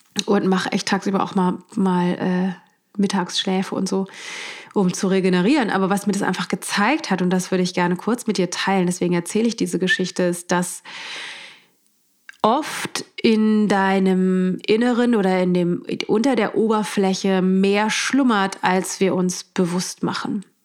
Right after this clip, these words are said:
Also es wird ja gesagt in der Hirnforschung oder ich weiß gar nicht, welche, äh, welcher Forschungszweig das tatsächlich ist, ich nehme an, Hirsch-,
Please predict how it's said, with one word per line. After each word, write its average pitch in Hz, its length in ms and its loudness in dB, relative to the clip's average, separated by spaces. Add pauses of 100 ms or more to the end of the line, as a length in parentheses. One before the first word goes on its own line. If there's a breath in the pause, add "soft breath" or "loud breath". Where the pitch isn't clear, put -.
(440)
Also 185 480 2 (880)
es 190 160 -2
wird 214 140 2
ja 247 100 2
gesagt 190 460 0
in 185 180 2
der 175 360 0 (320 loud breath)
Hirnforschung 190 1300 0
oder 175 400 0 (400 loud breath)
ich - 80 -6
weiß 175 120 0
gar 175 140 0
nicht, - 260 -4 (100)
welche, 180 460 0 (280)
äh, 175 280 0 (220)
welcher 180 340 0
Forschungszweig - 920 -4
das - 160 -4
tatsächlich 190 540 -2
ist, 220 140 0
ich 196 80 0
nehme 185 200 2
an, 170 120 0
Hirsch-, 165 340 0